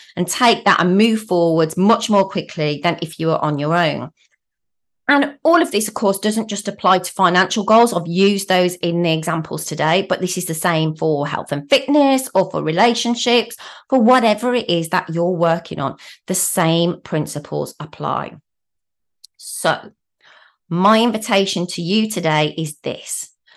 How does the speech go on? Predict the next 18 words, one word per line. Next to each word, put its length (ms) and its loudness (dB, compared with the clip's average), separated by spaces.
to 240 -2
look 500 0
at 200 -4
a 80 -6
goal 440 2
that 200 -6
you 160 -6
currently 540 -6
have 420 -10
and 240 -6
ask 320 0
yourself, 500 -8
"Do 440 2
I 180 -2
really 680 -2
believe 560 -4
in 160 -8
this?" 460 -16